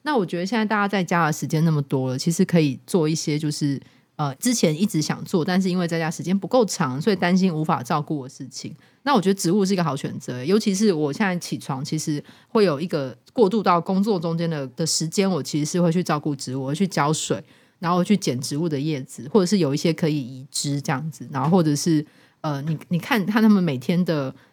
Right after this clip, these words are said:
成长跟调整，然后会依照太阳光的，太阳的方向，你调整植物的方向，看他们叶子怎么长。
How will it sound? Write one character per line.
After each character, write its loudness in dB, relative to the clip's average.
成 2
长 2
跟 0
调 -2
整， -8
然 -4
后 2
会 4
依 -2
照 0
太 0
阳 -2
光 -2
的， -6
太 0
阳 4
的 0
方 6
向， 2
你 -2
调 -4
整 -4
植 -6
物 -2
的 -4
方 -4
向， -2
看 -4
他 4
们 4
叶 6
子 -2
怎 -8
么 -8
长。 -14